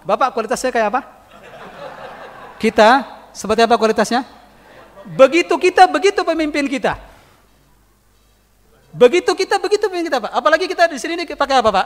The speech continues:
Di sini, Pak, sistemnya? Pemilihannya bagaimana? Demokrasi. Siapa yang paling banyak suaranya, dia yang naik. Hmm. Lihat, kalau sebagian orang,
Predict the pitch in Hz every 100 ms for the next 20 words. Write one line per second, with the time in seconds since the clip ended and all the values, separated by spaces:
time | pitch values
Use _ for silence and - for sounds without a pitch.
0 | - 170 208 202 196 - 185 90 - -
1 | _ _ _ _ 196 202 202 240 247 196
2 | 190 214 - - - _ _ _ _ _
3 | - 269 294 277 208 - - 254 240 -
4 | _ _ _ _ _ _ _ _ _ _
5 | _ - 311 311 311 294 285 285 277 262
6 | 269 277 254 262 247 262 302 294 311 302
7 | 302 359 - - - - _ _ _ _
8 | _ 269 269 262 226 - - _ _ -
9 | 139 135 _ _ _ _ - 302 214 -
10 | - 254 277 254 262 254 285 320 285 285